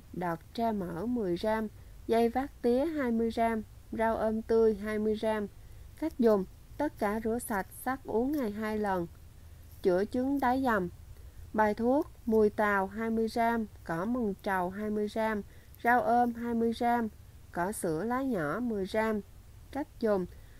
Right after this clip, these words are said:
tất cả phơi khô sắc với bốn trăm mi-li-lít nước,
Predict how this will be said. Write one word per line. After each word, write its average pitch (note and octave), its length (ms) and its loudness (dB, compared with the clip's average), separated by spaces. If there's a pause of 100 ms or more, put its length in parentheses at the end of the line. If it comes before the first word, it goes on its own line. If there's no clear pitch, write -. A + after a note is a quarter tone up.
(140)
tất D#4 240 0
cả G3+ 220 0
phơi B3 260 0
khô A#3 400 2
sắc C4 300 -4
với B3 160 -2
bốn A#3+ 300 0
trăm A#3+ 260 -2
mi-li-lít A3 360 -2
nước, C4 320 2